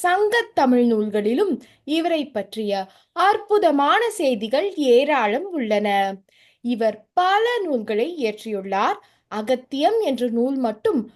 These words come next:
பனிரெண்டாயிரம் பாக்களை கொண்டுள்ளது. இவரது மனைவி லோபாமுத்திரை அம்பாளின் தனி பெரும் கருணைக்கு ஆளானவர். இப்படிப்பட்ட மாமுனிவருடன் தொடர்பு கொண்ட தலமாக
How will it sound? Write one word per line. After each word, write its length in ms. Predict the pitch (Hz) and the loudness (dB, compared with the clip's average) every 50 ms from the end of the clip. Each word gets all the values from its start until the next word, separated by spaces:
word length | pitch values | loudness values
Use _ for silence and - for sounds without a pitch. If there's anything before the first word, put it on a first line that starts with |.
| _ _ _ _ - | _ _ _ _ 0
பனிரெண்டாயிரம் 960 | 359 370 403 440 440 427 415 392 359 311 294 285 285 302 339 392 453 440 427 - - | 2 2 2 2 0 -2 -2 -2 -2 -2 0 0 2 2 2 2 0 -2 -4 -4 -2
பாக்களை 540 | 302 262 247 254 - 254 240 269 392 - | -2 -2 -2 -4 -2 0 0 0 0 -2
கொண்டுள்ளது. 720 | - - 294 269 226 233 220 220 220 214 208 208 220 220 214 214 202 202 _ _ _ _ _ - | -2 -2 -2 0 0 -2 -2 -2 -2 -4 -4 -2 -2 -2 -2 -4 -6 -8 _ _ _ _ _ -8
இவரது 480 | 254 269 254 247 262 254 240 220 226 208 | -6 -4 -2 0 0 0 0 -2 -2 -4
மனைவி 760 | 208 196 190 190 208 226 220 311 349 320 214 208 247 - _ _ _ - 185 | -6 -6 -6 -4 -4 -4 -2 -2 -2 -2 -2 -4 -6 -8 _ _ _ -2 2
லோபாமுத்திரை 1000 | 226 240 262 294 330 339 392 392 381 330 269 247 240 247 - 247 233 233 226 226 214 - _ - 185 | 4 6 6 6 4 4 4 2 2 2 0 -2 -4 -4 -6 -4 -4 -2 -4 -4 -6 -12 _ -14 -8
அம்பாளின் 600 | 202 208 220 233 320 339 311 269 247 233 220 208 | -4 -4 0 0 2 2 2 2 2 0 -2 -4
தனி 460 | - 208 208 233 262 320 403 466 480 480 | -4 -4 -2 -2 0 2 2 2 2 2
பெரும் 260 | 415 302 285 269 262 | 2 0 2 0 -2
கருணைக்கு 580 | 254 240 226 208 208 214 202 190 190 _ - 427 453 - | -2 -2 -2 -2 -2 -4 -6 -8 -8 _ -6 -4 -2 0
ஆளானவர். 760 | 285 240 220 214 214 208 208 208 214 208 214 214 208 208 202 - - _ - _ _ _ - | 0 0 2 2 2 0 0 -2 -2 0 2 2 2 0 -2 -6 -14 _ -20 _ _ _ -4
இப்படிப்பட்ட 760 | 311 392 - - 466 453 453 415 427 - 302 247 - 262 240 | -2 -2 -2 0 0 2 2 0 0 -2 -4 -2 0 0 0
மாமுனிவருடன் 1120 | 233 226 233 247 262 311 392 415 415 381 320 269 247 208 220 220 214 220 214 254 254 247 240 | 0 0 0 0 2 0 0 -2 -2 -2 -2 -2 -2 -2 -2 -2 -2 -2 -2 -2 -2 -2 -4
தொடர்பு 480 | 269 254 226 233 269 277 254 277 277 | -4 -4 -4 -4 -4 -4 -6 -10 -10
கொண்ட 340 | - 240 214 208 196 208 208 | -8 -8 -8 -4 -2 -2 -2
தலமாக 640 | 208 - 214 196 202 208 220 214 208 220 254 294 | -2 -2 -4 -4 -4 -4 -4 -4 -2 -2 -2 2